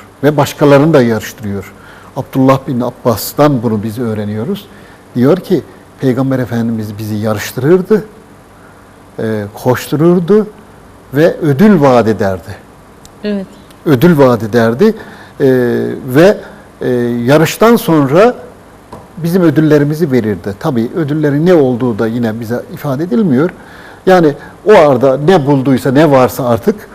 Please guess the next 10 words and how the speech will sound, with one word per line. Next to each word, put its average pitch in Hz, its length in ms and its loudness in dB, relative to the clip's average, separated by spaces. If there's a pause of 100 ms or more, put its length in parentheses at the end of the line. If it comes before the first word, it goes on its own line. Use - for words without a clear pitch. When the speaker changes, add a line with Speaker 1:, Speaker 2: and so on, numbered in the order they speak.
(320)
Speaker 1:
bunu 147 220 2
veriyordu. 113 600 2 (380)
Yani 160 280 2
dolayısıyla 160 600 4
biz 143 260 -2
böyle 147 280 4
bir 139 100 2
yarışma 139 560 2
olduğu 131 400 2
zaman, 127 320 0